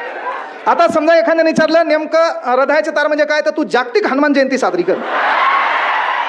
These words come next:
है ना? कॉमन आहे ना? हा, थांब, थांब.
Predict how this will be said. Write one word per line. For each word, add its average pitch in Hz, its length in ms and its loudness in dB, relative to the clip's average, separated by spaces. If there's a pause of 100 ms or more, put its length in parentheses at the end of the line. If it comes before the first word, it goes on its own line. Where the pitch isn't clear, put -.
(3500)
है 349 60 2
ना? 330 100 2 (3750)
कॉमन 392 260 2
आहे 370 80 2
ना? 339 120 2 (2250)
हा, 247 100 4
थांब, 285 280 -2
थांब. 240 260 -2